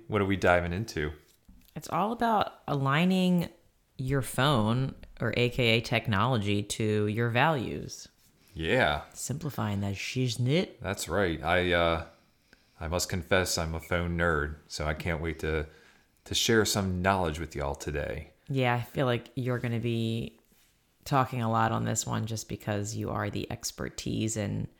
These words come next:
Speaker 2: efficiency with, uh, with our phones and
Speaker 1: I've been doing it for a while.
Speaker 2: You have,
Speaker 1: I have
Speaker 2: and
Speaker 1: been, and it's, uh,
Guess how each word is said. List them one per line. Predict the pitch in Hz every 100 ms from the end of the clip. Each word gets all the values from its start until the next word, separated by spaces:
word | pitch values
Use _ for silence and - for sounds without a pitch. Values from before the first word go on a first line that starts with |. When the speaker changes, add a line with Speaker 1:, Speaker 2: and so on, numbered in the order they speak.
| _ _ _ -
Speaker 2:
efficiency | 131 - 131 120 104 120 110
with, | 107 - -
uh, | - 104 - - - _ _
with | 135
our | - 110
phones | - 110 107 110 113
and | - 123 123 - - _ _ _
Speaker 1:
I've | 110
been | 120
doing | 143 139
it | 135
for | - 131
a | 113
while. | 113 92 82 78 -
Speaker 2:
You | 165 175
have, | 190 135 110
Speaker 1:
I | 95
have | 95 104
Speaker 2:
and | 95
Speaker 1:
been, | 92 82
and | 80 80
it's, | 76 -
uh, | 92 82 80